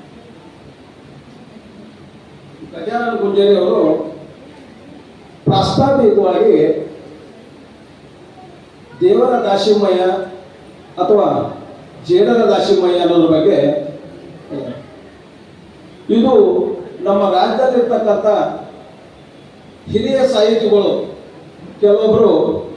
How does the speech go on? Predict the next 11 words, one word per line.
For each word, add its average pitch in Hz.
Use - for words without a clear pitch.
ನಾವೆಲ್ಲ 214
ನೇಕಾರ 202
ಸಮಾಜದವರು, 202
ಈ 214
ದಾಸಿಮಯ್ಯನವ್ರಿಗೆ 214
ನಾವು 208
ದೇವರ 202
ದಾಸಿಮಯ್ಯ 220
ಅಂತೇಳಿ 202
ನಾವು 185
ಕರಿತಿದ್ವಿ. 143